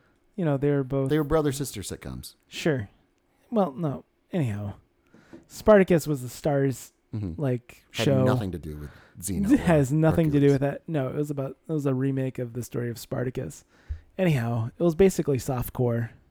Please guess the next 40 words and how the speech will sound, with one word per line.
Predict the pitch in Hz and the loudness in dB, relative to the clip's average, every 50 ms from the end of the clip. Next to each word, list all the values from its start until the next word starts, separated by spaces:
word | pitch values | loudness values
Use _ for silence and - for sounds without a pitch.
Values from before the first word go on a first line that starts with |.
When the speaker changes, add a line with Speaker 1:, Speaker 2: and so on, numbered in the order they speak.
| _ _ _ _ _ _ _ - - | _ _ _ _ _ _ _ -10 -6
Speaker 2:
Oh, | 139 139 - - - - | -6 -6 -6 -10 -8 -6
porn. | - - 180 | -2 0 2
Speaker 1:
And, | 156 147 151 147 147 143 131 - _ - - - - | 2 4 4 4 2 0 -2 -6 _ -18 -20 -8 -4
yeah, | 214 254 233 | 0 0 2
Speaker 2:
As | 160 143 175 208 127 | 4 4 4 4 4
Speaker 1:
and, | 294 | 4
Speaker 2:
much | - - - - | 2 2 0 -4
as | - - - | -8 2 6
Speaker 1:
and | 233 226 226 | 6 10 12
Lucy | 214 226 247 - 320 320 | 12 12 12 10 8 6
Lawless | 262 311 359 359 247 135 - - | 6 4 2 0 -2 -4 -4 -4
was | 151 139 123 | -4 -4 -2
there. | 135 127 120 120 123 127 139 175 - _ _ _ - | -2 -4 -4 -6 -8 -10 -10 -12 -16 _ _ _ -14
Speaker 2:
Yeah. | - 160 175 110 - _ _ _ - - - _ _ _ _ _ - - _ _ | -12 -12 -12 -12 -16 _ _ _ -20 -20 -20 _ _ _ _ _ -20 -20 _ _
Speaker 1:
And | - 143 143 | -6 0 2
Speaker 2:
I | 220 262 | 2 2
feel | - 269 285 277 | 2 0 0 2
that's | 254 220 - | 0 0 0
what, | 180 156 117 | -4 -4 -2
like, | 135 120 - | -2 -2 -2
Stars | - - 117 110 110 117 110 98 | -2 -2 0 0 2 0 0 -2
and | 101 - | -6 -6
Cinemax | - 110 107 101 101 101 101 - - - | -4 -2 -2 -2 -2 -2 -4 -6 -8 -8
and, | 80 82 80 76 73 - - - | -8 -6 -6 -6 -8 -12 -12 -12
uh, | - 78 73 76 - - _ _ _ _ _ _ _ - | -10 -10 -10 -10 -12 -16 _ _ _ _ _ _ _ -14
Speaker 1:
S-, | - - - | -12 -10 -4
Speaker 2:
Showtime. | - 120 117 113 110 120 113 110 110 | 0 0 0 0 0 0 -2 0 0
Speaker 1:
Stars | 107 - 190 220 277 339 370 320 | 0 2 2 2 2 0 0 -2
and | 320 294 | -2 -4
Cinemax, | 226 - 240 226 220 196 175 156 143 135 127 - - | -2 -2 -2 -2 -2 -2 -2 -2 -4 -4 -6 -8 -6
they, | - 180 214 269 - | -4 -2 -2 -2 -4
they | - - 180 185 254 | -6 -4 -2 -2 0
Speaker 2:
It's | 294 294 | 0 2
Speaker 1:
lean | 196 196 214 | 2 2 4
Speaker 2:
just | 220 214 | 4 4
Speaker 1:
into | 202 208 208 202 165 139 117 143 143 | 4 4 2 2 0 0 -2 -2 -2
that | 147 143 143 151 - _ _ _ - | 0 0 -2 -4 -6 _ _ _ -14
Speaker 2:
softcore | 180 - 160 | -8 -6 -4
Speaker 1:
softcore. | 143 139 147 - - | -2 -4 -4 -2 0
Speaker 2:
porn. | - 147 135 131 123 113 104 | 0 0 0 0 -4 -6 -8